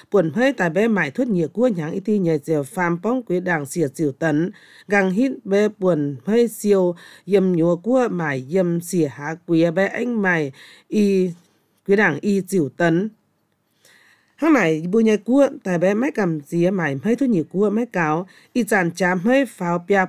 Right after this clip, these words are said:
buồn bê yết tấn, pháo chú thìn đùa bê thi nòm nhàn.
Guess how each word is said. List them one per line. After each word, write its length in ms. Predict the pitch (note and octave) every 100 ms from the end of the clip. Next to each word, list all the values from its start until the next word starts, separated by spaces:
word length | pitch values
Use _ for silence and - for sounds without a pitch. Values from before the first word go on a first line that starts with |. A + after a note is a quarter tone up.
| -
buồn 220 | F3 C3 -
bê 320 | G3+ G#3+ F#3+
yết 160 | F3 E3 -
tấn, 360 | E3+ E3 G3 A3+ _ _ _
pháo 340 | F#3 F3 F3+ F3+
chú 300 | B3 C#4 C4 E4+ _ _ _ _
thìn 420 | G#3+ G3+ F#3 F#3
đùa 140 | E3+ D3+
bê 180 | G3 G#3+ -
thi 140 | G3+
nòm 220 | F3+ F3
nhàn. 280 | F3 E3 C#3+